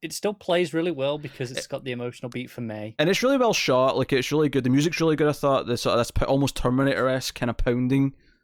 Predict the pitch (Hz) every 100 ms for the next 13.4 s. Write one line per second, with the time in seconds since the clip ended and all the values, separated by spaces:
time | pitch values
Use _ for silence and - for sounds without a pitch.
0 | _ 123 135 110 131 - 131 131 123 113
1 | _ - - 117 110 117 117 113 110 131
2 | - 123 - 131 - - 135 220 262 240
3 | 196 151 123 - 131 143 202 190 - 143
4 | 151 147 175 165 - 131 113 127 113 104
5 | - - 107 107 110 107 113 113 120 120
6 | 113 110 127 117 117 110 110 - 120 110
7 | 95 - - _ - 127 127 180 180 190
8 | 156 - 156 151 127 120 120 117 - -
9 | 147 196 240 233 151 170 123 139 - 123
10 | 151 143 139 135 - 117 110 80 - 127
11 | 120 110 - 135 - 123 120 117 123 120
12 | 117 - 135 127 117 107 113 107 120 113
13 | 98 98 87